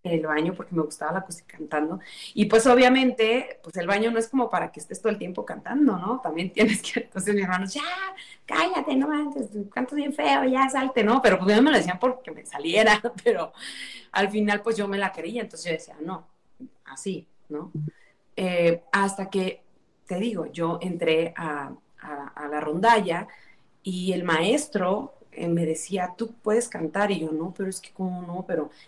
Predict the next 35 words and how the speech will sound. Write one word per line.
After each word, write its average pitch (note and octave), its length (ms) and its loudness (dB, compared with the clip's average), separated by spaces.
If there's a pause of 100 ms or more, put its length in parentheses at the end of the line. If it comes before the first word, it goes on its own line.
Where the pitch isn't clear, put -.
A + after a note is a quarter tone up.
(100)
"No, A3 260 6
sí, C4 300 2
sí B3 180 -4
canta", A#3+ 480 -2
y F#3+ 100 2
me, G3 320 4
él G3 140 6
es A3+ 120 4
el C#4+ 100 2
que C4+ 80 2
me A3 100 6
empujó F#3 580 2
a - 120 -2
que E3 120 0
yo E3 320 4
empezara F3 580 0
a, - 160 -2 (220)
a - 160 -20
quitarme E3 400 0
la G#3+ 160 2
pena E3+ 300 6
y G3+ 100 2
a D#3+ 100 2
decir, E3+ 280 -6
"Bueno, G3+ 260 -4
pues, - 180 -14 (380)
sí - 180 -6
canto", A#3+ 380 2
¿no? G#3 240 -4 (400)
Y G#3+ 160 2
cuando, G3 960 4 (320)
em, E3+ 720 -2 (520)
fíjate, A#3 300 4 (100)
me F#3 100 4
había, G3+ 200 6